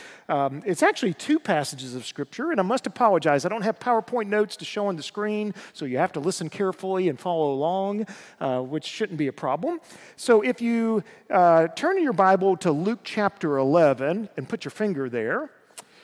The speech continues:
uh, Luke chapter eleven, I'm gonna read verses one through four in just a minute, and then, um, then flip over to Matthew chapter six, Matthew chapter six in the Sermon on the Mount.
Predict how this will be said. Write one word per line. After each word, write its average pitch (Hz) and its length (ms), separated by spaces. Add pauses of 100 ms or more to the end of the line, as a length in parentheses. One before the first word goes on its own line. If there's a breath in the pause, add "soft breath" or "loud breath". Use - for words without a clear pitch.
(360 loud breath)
uh, 123 420
Luke 143 240
chapter 214 400
eleven, 175 420
I'm 185 60
gonna 160 140
read 170 320
verses 151 340
one 160 160
through 139 140
four 170 280
in 131 60
just 123 220
a 127 40
minute, 120 440 (360 loud breath)
and 165 280
then, 202 420
um, 170 400 (880)
then 170 260
flip 214 320
over 196 240
to 151 60
Matthew 185 460
chapter - 440
six, - 960 (680 soft breath)
Matthew 160 340
chapter 156 400
six - 480
in 135 80
the 113 80
Sermon 131 360
on 117 100
the 107 80
Mount. 120 500